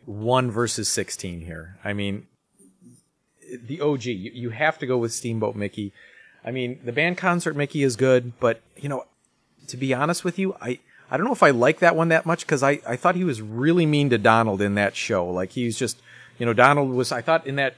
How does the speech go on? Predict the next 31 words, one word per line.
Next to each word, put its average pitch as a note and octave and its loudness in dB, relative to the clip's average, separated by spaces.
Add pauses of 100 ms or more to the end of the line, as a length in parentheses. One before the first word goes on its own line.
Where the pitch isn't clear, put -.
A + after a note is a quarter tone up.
(140)
in B2+ -6
that, C#3+ 2 (100)
like, A#2+ -2 (300)
movie C3+ 2
or, A#2 2
you B2 -4
know, A#2+ 2
that A#2 0
short D3 0
that B2 -8
they G#2+ -6
had, G#2+ -4 (280)
Donald D3+ 6
was C#3 2
just D3+ -2
trying C#3+ 4
to B2+ 2
play C3 2
with C#3 2
the C3 2
band, B2 4
and A2+ -2
Mickey A#2+ -4
just A#2 -4
kept B2+ 0
on, A2+ 0
like, G#2+ -4
kicking - -2
him A2 0
out. G2 2
So, G2+ 0